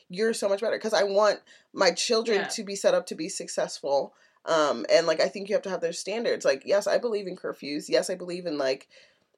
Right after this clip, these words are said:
Speaker 1: do what's right and you get more privileges. Like, you know what I mean? Like,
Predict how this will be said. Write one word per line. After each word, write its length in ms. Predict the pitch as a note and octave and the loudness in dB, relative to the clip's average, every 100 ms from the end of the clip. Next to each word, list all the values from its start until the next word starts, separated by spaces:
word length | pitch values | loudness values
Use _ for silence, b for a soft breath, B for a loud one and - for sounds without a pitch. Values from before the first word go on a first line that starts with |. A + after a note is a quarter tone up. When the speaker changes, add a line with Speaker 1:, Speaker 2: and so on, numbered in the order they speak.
| - | -12
Speaker 1:
do 160 | F#3 A3 | -8 -2
what's 220 | A3 G#3 | 0 0
right 220 | F#3+ E3+ - | 4 6 6
and 180 | F3 E3+ | 2 -2
you 140 | F3 E3+ | -10 0
get 160 | - D#3 | 2 4
more 160 | D#3+ | 2
privileges. 800 | D#3 - G3 E3+ G#2+ - - C3+ | -2 -4 -2 -2 -4 -4 -8 -6
Like, 140 | G#3 G3+ | -6 -4
you 60 | |
know 100 | F3 | -2
what 80 | D#3+ | -2
I 40 | E3+ | -2
mean? 200 | F#3 G3 | -2 0
Like, 280 | C#3 B2 | 0 0